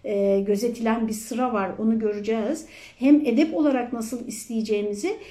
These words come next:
hem de muhteva olarak ne isteyeceğimizi, e, çok, e, beli bir surette, yani kısacık birkaç cümle içerisinde bize öğreten bir suredir. Şartı sual, bir şey istemenin şartı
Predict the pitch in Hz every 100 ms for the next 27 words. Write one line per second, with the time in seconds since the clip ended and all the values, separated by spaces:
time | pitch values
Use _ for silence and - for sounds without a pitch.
0 | - 269 339 311 370 277 220 214 254 247
1 | 311 381 403 359 277 220 262 311 - -
2 | 240 220 220 214 208 220 370 392 - -
3 | - 208 208 196 339 311 - 220 220 208
4 | 208 202 196 196 196 226 254 320 320 214
5 | 214 196 - 190 175 - 180 170 196 202
6 | 339 339 233 - - 240 226 - 320 -
7 | 233 240 294 - 208 202 - 196 294 381
8 | - - - 226 262 269 220 220 214 247
9 | 285 330 - - 247 247 - 202 185 165
10 | 135 - - - - - - - 311 392
11 | 392 392 - 294 214 220 339 - _ _
12 | _ _ _ _ _ - 233 311 - 370
13 | 330 294 - 247 240 240 - 240 220 220
14 | 254 349